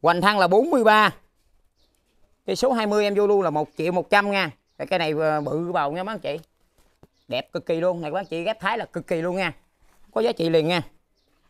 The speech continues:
Cây số hai mươi mốt. Hàng này là hàng lớn rồi nha. Đó. Cao khoảng sáu mươi. Có dáng thế hết trơn nha. Củ đặc khừ luôn.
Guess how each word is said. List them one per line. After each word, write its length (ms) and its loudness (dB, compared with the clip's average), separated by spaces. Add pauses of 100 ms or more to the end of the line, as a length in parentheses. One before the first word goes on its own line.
(680)
Cây 100 2
số 160 4
hai 180 2
mươi 140 2
mốt. 220 4 (280)
Hàng 160 -4
này 80 0
là 80 2
hàng 180 0
lớn 180 4
rồi 100 -2
nha. 160 0 (1120)
Đó. 240 -8 (840)
Cao 200 2
khoảng 200 -6
sáu 240 2
mươi. 300 2 (1400)
Có 100 -6
dáng 420 -4
thế 200 2
hết 120 -2
trơn 160 2
nha. 160 -2 (680)
Củ 120 -6
đặc 120 -4
khừ 220 -2
luôn. 160 -2